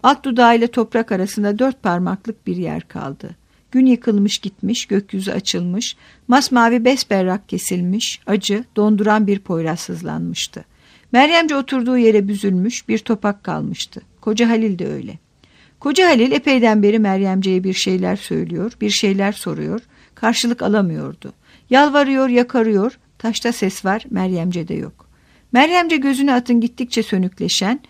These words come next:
yumulan gözüne dikmiş, tertemiz, iyi adam, yumuşacık, kız gibi utangaç kocasını düşünüyor, bu atın evlerine ilk geldiği günü gözünün önüne getiriyordu. Hiç kimseye sezdirmeden,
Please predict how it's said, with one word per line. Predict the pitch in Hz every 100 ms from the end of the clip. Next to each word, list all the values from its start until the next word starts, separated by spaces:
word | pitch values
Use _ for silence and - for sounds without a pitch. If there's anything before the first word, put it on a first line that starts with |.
| _ _
yumulan | 240 240 240 233 226
gözüne | 202 202 185 175
dikmiş, | - 180 214 - - _ _
tertemiz, | - 254 254 208 180 226 -
iyi | - 233 165
adam, | 190 180 196 247 _ -
yumuşacık, | 233 240 214 185 226 - _ _
kız | - 320
gibi | 269 233
utangaç | 240 240 220 226 247
kocasını | - 202 202 - 196
düşünüyor, | 190 - 185 170 190 240 - _ _ _
bu | 262
atın | 254 277
evlerine | 254 247 254 247
ilk | 247 -
geldiği | 226 208 202 214
günü | 202 196 202
gözünün | 196 190 190
önüne | 175 165 165
getiriyordu. | 165 170 - 170 151 - - - _ _ _ _
Hiç | 359
kimseye | - 311 302 277
sezdirmeden, | - 247 240 247 220 175 180 240